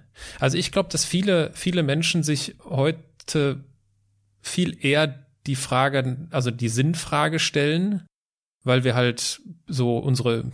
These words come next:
existenziellen Fragen mittlerweile, zumindest hier in unseren Breitengraden, ja durchaus geklärt haben. Also es gibt jetzt aktuell keinen Krieg, wir müssen nicht flüchten.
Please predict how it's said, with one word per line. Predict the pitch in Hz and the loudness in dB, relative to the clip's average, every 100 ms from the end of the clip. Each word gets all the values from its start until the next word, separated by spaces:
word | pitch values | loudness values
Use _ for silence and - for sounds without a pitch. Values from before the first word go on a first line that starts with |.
| - 233 185 | -12 -12 -8
existenziellen | 131 135 127 123 117 127 127 143 | -4 -2 0 -2 0 2 2 0
Fragen | - 131 127 120 | 0 2 2 2
mittlerweile, | 127 127 117 117 127 127 123 - | -2 0 2 2 4 2 0 -4
zumindest | - 107 110 - | -6 -4 -4 -2
hier | 135 123 123 | 0 2 2
in | 127 | -2
unseren | 123 117 107 107 - | -4 -4 -4 -6 -8
Breitengraden, | 123 123 147 131 131 117 117 117 | -2 0 0 -4 -2 0 2 0
ja | 113 | 0
durchaus | 120 127 123 - | 0 0 -2 -6
geklärt | 131 139 139 165 | -4 0 2 2
haben. | 151 151 147 | 0 0 0
Also | 143 120 | -4 -4
es | 127 131 | -4 -6
gibt | 131 131 | -6 -4
jetzt | 123 | -4
aktuell | 135 131 - 127 | -6 -6 -6 -4
keinen | 131 120 120 | -2 -2 -2
Krieg, | - 156 165 | -2 -2 -2
wir | 127 | 0
müssen | 123 127 127 127 135 | 0 0 -2 -4 -6
nicht | 127 | -6
flüchten. | 131 135 - 151 156 | -2 -2 -2 -2 -2